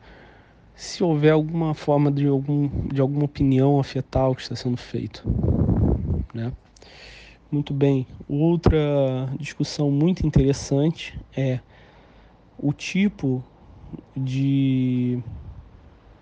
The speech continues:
de, de política em termos de implementação. Então, existem políticas que são mais de cima pra baixo, com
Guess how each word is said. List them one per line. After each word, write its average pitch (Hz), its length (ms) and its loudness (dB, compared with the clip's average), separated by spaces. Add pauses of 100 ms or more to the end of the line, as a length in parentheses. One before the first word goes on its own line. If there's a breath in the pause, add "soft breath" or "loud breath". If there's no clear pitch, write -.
(1160)
de, 123 760 0
de 123 120 -4
política 151 640 0
em 147 80 2
termos 147 400 4
de 143 100 2
implementação. 151 920 0 (920 loud breath)
Então, 147 360 4
existem 147 580 2 (480 loud breath)
políticas 147 520 0
que - 80 -16
são 139 240 -4
mais 135 300 0
de 135 100 -2
cima 165 340 0
pra 180 140 2
baixo, 156 440 0 (1160 loud breath)
com 127 720 2